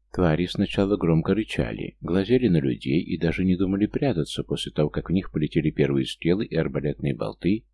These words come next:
стали более осмотрительными. Я создал Риху Мореда и запустил в одного из монстров.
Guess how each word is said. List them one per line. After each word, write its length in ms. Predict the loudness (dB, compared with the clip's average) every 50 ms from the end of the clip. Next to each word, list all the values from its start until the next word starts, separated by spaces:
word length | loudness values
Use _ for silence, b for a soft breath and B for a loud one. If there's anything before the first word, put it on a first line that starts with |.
| _ -14
стали 300 | -6 -4 -2 0 0 0
более 380 | 2 4 4 6 6 6 4
осмотрительными. 1000 | 2 0 -8 -6 -2 -2 -2 -2 -2 -4 -4 -4 -4 -4 -4 -4 -4 -6 -8 -10 _ _ _ _ _ _ _ _ _ _ _ _ _ _ _ _ _ -2
Я 120 | 0 0 0
создал 440 | 2 2 0 0 2 2 2 2
Риху 260 | 2 2 0 0 2 2
Мореда 560 | 4 4 4 4 4 2 2 2 -2 -4 -4 -6
и 100 | -6 0
запустил 460 | 0 2 2 2 -2 0 -2 0 2
в 40 | 2
одного 300 | 2 2 0 2 4 4
из 140 | 2 4
монстров. 540 | 4 2 4 4 2 0 -2 -6 -6 -6 -6